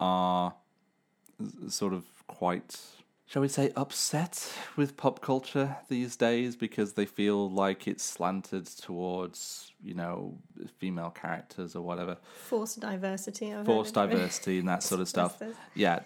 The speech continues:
Speaker 1: that, I mean, I don't give a crap. I watch something for the sake of it, and if I enjoy it, I enjoy it.
Speaker 2: Mm.
Speaker 1: It doesn't matter to me whether it feels like, you know, a, a female character is, is purposefully in a male role or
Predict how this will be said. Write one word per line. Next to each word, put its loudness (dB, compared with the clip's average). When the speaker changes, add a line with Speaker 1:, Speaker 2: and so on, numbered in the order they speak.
Speaker 1:
that, 6
I 6
mean, 4
I 6
don't 2
give -6
a -8
crap. -8
I 4
watch 4
something -2
for -2
the -6
sake -2
of -4
it, 0
and 2
if 0
I 6
enjoy 4
it, 2
I 2
enjoy -4
it. -10
Speaker 2:
Mm. -2
Speaker 1:
It -2
doesn't -2
matter 4
to -6
me 4
whether 0
it -4
feels -4
like, -4
you -2
know, -2
a, -12
a -10
female -4
character -4
is, -10
is -10
purposefully -10
in -8
a -8
male -2
role 0
or -10